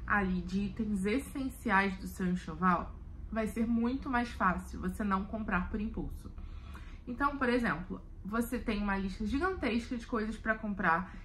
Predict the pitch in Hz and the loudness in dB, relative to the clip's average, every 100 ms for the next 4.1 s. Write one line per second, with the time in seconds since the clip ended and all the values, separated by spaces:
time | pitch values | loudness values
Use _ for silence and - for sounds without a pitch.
0 | - 330 330 311 302 302 349 294 277 240 | -2 2 4 4 2 2 2 2 2 2
1 | 202 196 240 240 294 311 277 277 247 208 | 2 2 2 4 4 6 6 6 4 4
2 | 196 190 - 190 151 - 190 - - - | 2 0 0 -2 -2 -6 -12 -12 -16 -18
3 | - 269 330 339 226 254 311 294 - 214 | -6 -2 4 12 12 12 8 0 -4 -2
4 | 175 | -2